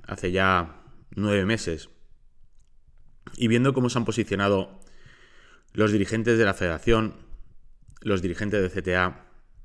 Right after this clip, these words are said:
y equipos en primera persona como el Atlético de Madrid, en sus máximos representantes como es Gil Marín, como es el propio Cerezo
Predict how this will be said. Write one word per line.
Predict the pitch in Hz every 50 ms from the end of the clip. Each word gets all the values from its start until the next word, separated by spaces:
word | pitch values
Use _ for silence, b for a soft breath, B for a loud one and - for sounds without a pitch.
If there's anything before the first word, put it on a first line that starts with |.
| - - - - - -
y | 110 104
equipos | 98 90 - 120 117 - 123 120 117 - - - - - - - -
en | 110 104 95
primera | 107 104 107 110 107 101
persona | - 101 - - 104 98 95 -
como | - 92 90 87
el | 87
Atlético | 92 92 101 90
de | 87
Madrid, | 85 87 90 92 90 - - - - b b b b b b b b b b b b b b -
en | - 98 95
sus | - 98
máximos | 107 113 - 123 117 117 104
representantes | 101 90 98 87 92 87 92 107 107 104 -
como | - 92 90
es | 92 -
Gil | - 113 110 95
Marín, | 92 90 101 101 95 90 76 - - - - - - - - -
como | - 87 101
es | 101
el | 113 101
propio | - 110 104 - 104 92
Cerezo | - - 85 90 101 101 - - 71 - -